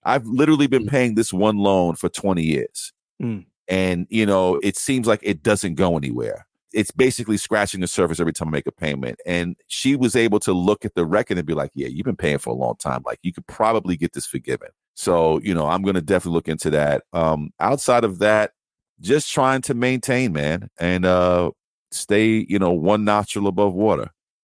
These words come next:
Speaker 1: My daughters are doing well. You know, my oldest is doing her thing. My youngest, she only has one more year to graduate. You know, I have a junior in high school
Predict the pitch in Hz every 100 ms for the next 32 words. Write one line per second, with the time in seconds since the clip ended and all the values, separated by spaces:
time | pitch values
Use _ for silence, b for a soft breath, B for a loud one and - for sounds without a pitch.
0 | _ - 87 85 69 98 104 107 104 95
1 | 104 104 98 90 92 101 107 117 107 -
2 | 87 85 76 78 - 87 95 98 98 -
3 | - - _ _ _ _ - 85 85 80
4 | 80 - - - - 101 101 95 101 -
5 | 98 101 104 82 71 71 87 101 98 101
6 | - - _ _ _ _ - 92 95 104
7 | 98 85 90 98 101 101 107 95 104 131
8 | 78 62 50 _ _ _ 76 73 73 76
9 | 80 76 - 85 95 98 92 92 92 -
10 | 90 92 98 107